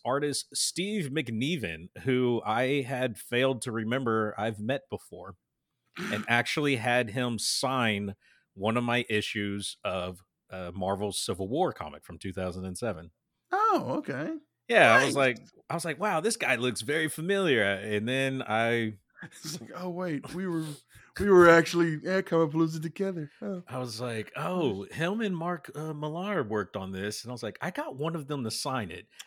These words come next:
Speaker 1: and it wasn't
Speaker 2: That's
Speaker 1: Mark."
Speaker 2: why. Okay. I
Speaker 1: 'Cause,
Speaker 2: was wondering
Speaker 1: because
Speaker 2: why it felt this way. I was like, "Oh, that makes sense."
Speaker 1: Yeah, so I, and I can't remember if, if it was a different convention or not, or if it was for Comicpalooza. I really can't.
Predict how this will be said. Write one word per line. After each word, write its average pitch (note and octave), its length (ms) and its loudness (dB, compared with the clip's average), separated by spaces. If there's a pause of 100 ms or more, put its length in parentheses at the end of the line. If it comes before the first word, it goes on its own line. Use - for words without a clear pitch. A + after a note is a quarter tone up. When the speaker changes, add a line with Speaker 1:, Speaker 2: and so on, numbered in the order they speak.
Speaker 1:
and G#2+ 80 -4
it G2+ 160 -4
wasn't G#3+ 360 2
Speaker 2:
That's A#2 100 -2
Speaker 1:
Mark." E2+ 440 -2 (320)
Speaker 2:
why. A2+ 100 -8
Okay. A2 300 -12 (300)
I D#3 40 -16
Speaker 1:
'Cause, F3 100 -10
Speaker 2:
was C3+ 120 -12
wondering E3 300 0
Speaker 1:
because A#2 180 -4
Speaker 2:
why A#2 40 -6
it A2 80 -10
felt A2+ 300 -4
this A#2 220 -10
way. A#2+ 280 -6
I E3 40 -10
was F3+ 140 -14
like, B3 140 -8
"Oh, D4 360 2 (100)
that D#3+ 180 -8
makes - 200 -18
sense." - 400 -18 (500)
Speaker 1:
Yeah, F#2 300 -2
so A2 200 -4
I, C3+ 200 0
and F#3+ 140 -2
I G3+ 100 2
can't C4+ 180 0
remember F3+ 540 0
if, - 420 -4 (160)
if B2 220 -6
it C3+ 60 0
was A#2+ 160 -2
a G2 60 -2
different G#2+ 320 -4
convention F#2 520 -6
or F2 80 -10
not, F2 220 -6
or F#2 180 -4
if F2+ 160 -10
it F2+ 80 -8
was F2+ 120 -12
for F#2+ 300 -10
Comicpalooza. F2+ 720 -10
I G2+ 40 -10
really B2 240 -6
can't. G2 340 -10